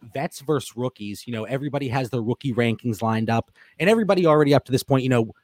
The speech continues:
we're five months into the offseason. We have a good idea of how we feel about the veterans, but I wanna talk about how we compare the veterans to the rookies. But before we get there, Kate, Michelle, I have a question for you. So you two are married,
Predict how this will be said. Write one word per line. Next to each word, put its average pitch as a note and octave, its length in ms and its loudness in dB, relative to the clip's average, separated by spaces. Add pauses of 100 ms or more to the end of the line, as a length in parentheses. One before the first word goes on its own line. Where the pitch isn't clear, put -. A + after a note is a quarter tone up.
(140)
we're C3+ 160 6
five C#3 380 0
months C#3+ 240 -2
into C3+ 160 0
the A#2 100 -2
offseason. A#2+ 600 -2 (260)
We C4+ 120 2
have F4+ 120 4
a F3 60 6
good D#3+ 180 4
idea C#3 320 0
of - 80 0
how C#3 160 0
we B2 120 0
feel C3+ 200 -2
about A2+ 160 -2
the A2 80 -6
veterans, G#2+ 420 -2
but B2 200 0 (340)
I D#3+ 140 4
wanna A#3+ 180 2
talk D#3 240 0
about C3+ 160 0
how C#3+ 160 4
we C#3 120 2
compare C#3 360 -2
the B2 80 2
veterans B2+ 420 -2
to - 80 -14
the G#2 80 -6
rookies. G#2 420 -4
But - 160 -10
before F#3+ 260 0
we F#3+ 80 2
get C#3+ 200 2
there, G#2+ 240 -6 (440)
Kate, G3 200 0
Michelle, D#3 240 2
I D3 40 6
have D3 80 2
a C#3+ 40 2
question B2+ 360 -4
for G#2+ 160 -8
you. F#2 100 -6
So C#3 320 -2 (840)
you D#3 140 2
two F3 380 6 (320)
are C3+ 140 2
married, A#2 420 2